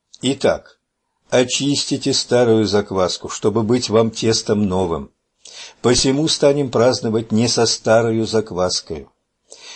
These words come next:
Немощного в вере принимайте без споров о мнениях, ибо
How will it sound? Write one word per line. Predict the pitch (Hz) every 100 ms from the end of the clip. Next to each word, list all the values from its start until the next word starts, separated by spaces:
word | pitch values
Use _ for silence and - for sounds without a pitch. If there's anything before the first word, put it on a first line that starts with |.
| -
Немощного | 98 113 143 143 143 - 131 135
в | 127
вере | 107 131 135 127
принимайте | 127 120 120 123 117 113
без | 98 110
споров | - - 113 110 - -
о | 107
мнениях, | 101 95 95 90 78 65 - - _ _ - - -
ибо | 117 107